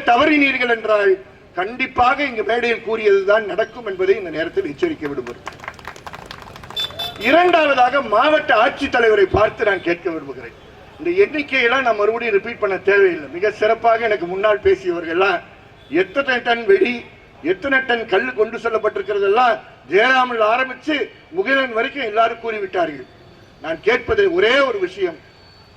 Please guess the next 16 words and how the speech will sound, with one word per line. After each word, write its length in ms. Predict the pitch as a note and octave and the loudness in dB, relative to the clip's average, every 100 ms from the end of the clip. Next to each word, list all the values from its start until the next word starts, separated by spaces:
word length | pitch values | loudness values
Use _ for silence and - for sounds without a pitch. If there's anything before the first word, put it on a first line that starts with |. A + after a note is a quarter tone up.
| D#3 | -10
இந்த 140 | G3 F3+ | -8 -2
மா-, 320 | F#3 B3+ C#4+ - - | 0 2 0 -4 -4
மாவட்டத்தில் 640 | A3+ C4+ C#4 C4+ - C4+ A#3+ A3+ | 0 2 0 -2 -6 -6 -6 -8
இருக்கக்கூடிய 520 | A#3+ C4 - A#3 A#3 B3+ | -6 -10 -8 -8 -2 0
அனைத்து 440 | A3 B3 C4 - C#4 - | 0 -4 -6 -8 -14 -2
குவாரிகளையும் 760 | G#3 B3 A#3+ A3 G3 G3 A3 A3+ - - - - - - - - - - - - - - - - - - - - - D4 | 2 4 2 0 2 2 -2 -8 -20 -20 -20 -20 -20 -20 -20 -20 -20 -20 -20 -20 -20 -20 -20 -20 -20 -20 -20 -20 -10 0
Mines 380 | G#3+ D#4 D#4+ C#4 | 2 4 2 0
and 100 | C#4+ B3 | 0 0
Minerals 420 | A#3+ C#4 C4+ B3+ B3+ | 0 2 2 2 2
Act 160 | A#3 - - | 2 -2 -2
தேர்ட்டி 280 | A3 - C#4+ - | -2 -2 -10 -2
ஃபைவ் 240 | B3+ A3+ G3 F#3 | 0 0 0 2
ஏ 80 | B3 C4+ B3 | 4 2 -2
இன் 160 | A#3 G#3 | -10 -8
கீழ் 280 | A3+ C4 C4 F4 - - - - - - - - - - - - | -2 -2 -2 -8 -18 -20 -20 -20 -20 -20 -20 -20 -20 -20 -18 -4
நீங்கள் 520 | G3 D4 D4 C#4 C4+ | 0 2 2 0 0